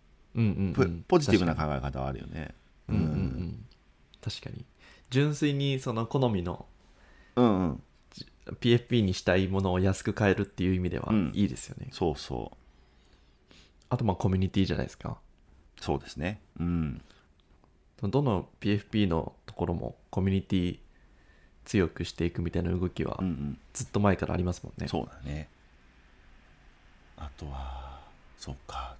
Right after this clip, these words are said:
Speaker 2: 例えば、あの、ボワードエイプだと、もう、あの、なんだっけな、ジアザーサイドだっ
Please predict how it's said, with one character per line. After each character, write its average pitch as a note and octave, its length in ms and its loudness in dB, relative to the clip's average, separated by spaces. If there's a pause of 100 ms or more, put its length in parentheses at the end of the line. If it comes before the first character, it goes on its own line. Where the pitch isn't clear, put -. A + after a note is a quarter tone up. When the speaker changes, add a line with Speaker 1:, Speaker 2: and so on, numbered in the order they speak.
(120)
Speaker 2:
例 C3+ 80 4
え G#2+ 40 0
ば、 F2 160 0 (880)
あ F2+ 120 -6
の、 F2 140 -6
ボ F#2+ 120 -2
ワ G2+ 100 6
ー - 20 2
ド G2+ 80 2
エ G#2 40 2
イ F#2+ 40 -4
プ F2+ 120 -6
だ D2 140 -4
と、 C#2 400 -6 (160)
も D2 360 -4 (440)
う、 - 40 -12
あ D#2 80 -4
の、 C#2+ 500 -8 (360)
な D#2+ 100 -4
ん D#2+ 60 -4
だ G#2+ 80 -2
っ - 40 -4
け - 100 -6
な、 B1 280 -6
ジ F2+ 160 0
ア D#2+ 120 4
ザ D#2+ 120 2
ー D#2+ 60 -2
サ D#2 160 -4
イ D2+ 60 -6
ド - 80 -12
だ - 80 -14
っ - 20 -18